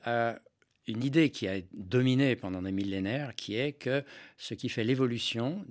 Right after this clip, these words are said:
par exemple, de la Terre, c'est sa taille elle-même et sa distance au Soleil. Et que c'était le Soleil qui générait essentiellement l'évolution à travers cela.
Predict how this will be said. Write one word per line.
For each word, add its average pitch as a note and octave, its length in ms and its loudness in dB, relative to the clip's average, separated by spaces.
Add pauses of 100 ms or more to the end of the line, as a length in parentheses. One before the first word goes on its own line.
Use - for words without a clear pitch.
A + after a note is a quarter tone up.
(160)
par F#2+ 140 -6
exemple, A2 220 -2
de G2+ 60 -2
la F#2+ 120 -2
Terre, A#2 320 -4
c'est - 640 0
sa - 220 -4
taille G#2+ 420 -4
elle-même G2 420 -2
et A2 60 -8
sa G#2+ 140 -2
distance G2+ 460 -8
au G2+ 60 -10
Soleil. F#2+ 400 -12 (500)
Et A2+ 80 -4
que - 140 -6
c'était A#2 240 -2
le G#2 60 -6
Soleil A#2+ 340 2
qui A2+ 100 -8
générait A2 440 0
essentiellement G#2 580 -2
l'évolution F#2+ 560 -4
à G#2+ 60 -2
travers G2 340 -8
cela. G2+ 240 -10